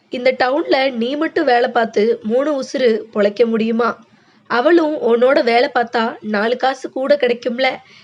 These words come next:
வீட்டுக்காரம்மா நாசுக்காக சொன்னாள். எண்ணம் ஈடேறாததை எண்ணி மௌனமானாள். வீதியில் குழந்தைகளோடு ஆசிரியர்களின் சத்தம் கேட்கவும் ஓரமாக சாலையை நோக்கினாள்.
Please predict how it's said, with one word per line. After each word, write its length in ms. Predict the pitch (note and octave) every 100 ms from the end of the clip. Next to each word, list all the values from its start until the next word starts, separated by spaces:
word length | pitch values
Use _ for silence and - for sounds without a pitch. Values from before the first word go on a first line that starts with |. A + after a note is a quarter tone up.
| _
வீட்டுக்காரம்மா 800 | B3+ D#4 E4+ C#4+ C4 B3+ A#3+ G#3+ -
நாசுக்காக 800 | G#3 G3 - D4+ - A3 G#3 F#3+ -
சொன்னாள். 540 | - A3+ G#3 G3+ G3 - _ _ _ _ _
எண்ணம் 560 | A#3 C4 C#4+ F#4 D#4 E4+
ஈடேறாததை 880 | A#3+ B3 C#4 D4 C#4+ B3 C4+ C4+
எண்ணி 440 | A#3+ B3 B3 A#3+ A#3 -
மௌனமானாள். 800 | G#3 G3 A3 G#3+ G3 F#3+ G3 G3 - _ _ _ _ _ -
வீதியில் 580 | B3+ D#4 D#4+ D#4 D4 - -
குழந்தைகளோடு 840 | - B3 C#4+ D#4+ D4 C#4 C4+ C4 E4+ -
ஆசிரியர்களின் 760 | G#3 A3+ - D4 C#4+ C#4 C#4+
சத்தம் 400 | - G3+ - C4+
கேட்கவும் 540 | B3 B3 - B3+ C4 D4 - _
ஓரமாக 720 | A3+ B3 D4+ D4 C#4+ B3+ C4 -
சாலையை 640 | - - A3+ B3 A#3 A3 -
நோக்கினாள். 600 | G#3 G3 F#3 G#3+ G#3 G#3